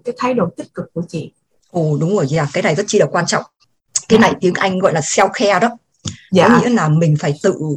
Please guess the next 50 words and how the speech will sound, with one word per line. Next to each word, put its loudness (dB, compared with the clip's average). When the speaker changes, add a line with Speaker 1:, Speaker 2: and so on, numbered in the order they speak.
Speaker 2:
ờ, -2
hoặc -8
là -6
trong, -6
trong -4
bên -4
chỗ, -2
bên, 2
bên, -4
bên, -6
ờ, -4
đạo -4
Phật -6
hoặc -8
là -2
bên -4
thiền 0
ấy, -4
gọi -2
là -4
phải -8
xả. -4
Khi 2
mà 4
kiểu -2
như -4
là -4
mình 0
nói -4
chuyện -2
với -6
người -4
ta -6
rồi, -2
mình -2
tiếp -6
xúc -8
với -4
người -4
ta -6
rồi -4
đó, -6
thì -6
người 0
ta -2
kể -4
cho -8
mình -2
những -2
cái, -2